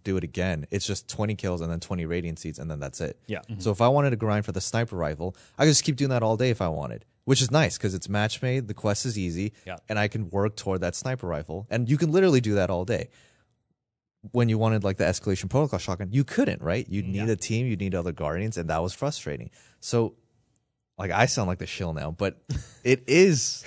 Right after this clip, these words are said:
Speaker 1: they are
Speaker 2: Better.
Speaker 1: progressing if you
Speaker 2: Yeah.
Speaker 1: think about it.
Speaker 3: I,
Speaker 1: Um,
Speaker 3: I don't like that they take away your, uh, I don't know, ticket that you need to buy the gold frames.
Speaker 1: Oh, the ballistic log?
Speaker 3: Yeah, the ballistic
Speaker 1: So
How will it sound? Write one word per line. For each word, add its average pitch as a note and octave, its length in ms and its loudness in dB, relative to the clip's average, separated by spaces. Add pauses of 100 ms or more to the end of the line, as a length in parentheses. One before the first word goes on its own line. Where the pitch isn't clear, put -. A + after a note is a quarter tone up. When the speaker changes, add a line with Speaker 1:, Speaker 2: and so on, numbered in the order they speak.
(380)
Speaker 1:
they C3+ 140 6
are B3+ 100 6
Speaker 2:
Better. - 100 -4
Speaker 1:
progressing A2+ 540 4
if E2 120 -6
you D#2+ 80 -4
Speaker 2:
Yeah. G2+ 80 -6
Speaker 1:
think A2+ 120 -2
about C2+ 300 -4
it. - 160 -8 (480)
Speaker 3:
I, F#2+ 80 -8 (160)
Speaker 1:
Um, D3 220 -6
Speaker 3:
I D3 100 4
don't F#3 120 0
like E3 160 0
that C#3+ 100 -4
they B2+ 120 0
take B2+ 220 -4
away B2 300 2
your, A#2 420 0
uh, G2 720 -4 (960)
I B2+ 80 -2
don't B2 120 2
know, G#2+ 220 -2 (280)
ticket - 420 -2
that C#3 140 -2
you B2+ 60 -4
need B2+ 180 -2
to B2+ 40 -4
buy B2 280 -2
the A2 340 -4
gold A2+ 260 -4
frames. B2+ 400 -6 (1000)
Speaker 1:
Oh, A2+ 120 6
the G2 120 -2
ballistic F#2+ 520 -2
log? E3 280 -2
Speaker 3:
Yeah, C3 240 4
the G#2+ 60 -6
ballistic C3+ 220 4
Speaker 1:
So D3 80 8